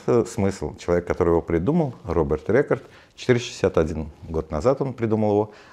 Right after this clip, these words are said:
а, написал, что может быть ещё более равным, чем два параллельных одинаковых отрезка. И с тех пор мы все пишем вот знак равенства, иногда даже не задумываясь о том, что, э, этот знак имеет смысл. Ну а возвращаясь к нашей основной теме,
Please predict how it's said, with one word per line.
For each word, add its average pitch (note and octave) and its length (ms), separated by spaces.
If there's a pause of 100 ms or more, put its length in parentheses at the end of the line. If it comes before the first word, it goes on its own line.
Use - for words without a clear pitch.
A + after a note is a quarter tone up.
(100)
а, F#2 240
написал, G2+ 540
что - 200
может G2 220
быть E2+ 240
ещё F#2 320
более E2 460
равным, G2+ 460 (120)
чем D2+ 240
два F#2 240
параллельных E2+ 600
одинаковых D#2+ 560
отрезка. - 480 (320)
И F2 260
с - 60
тех - 200
пор F#3 220
мы G#2 140
все C3 360 (220)
пишем D#2+ 320
вот E2 180
знак E2+ 220
равенства, D3 460 (340)
иногда F#2+ 320
даже F#2 420
не F#2 380 (160)
задумываясь F2 640
о - 80
том, G#2+ 300 (160)
что, - 540
э, D2 180
этот D2 280
знак F2+ 260 (260)
имеет D2+ 320
смысл. - 360 (440)
Ну A#2 100
а A#2 100
возвращаясь A2+ 440
к - 80
нашей A#2+ 260
основной F3 400
теме, A2+ 300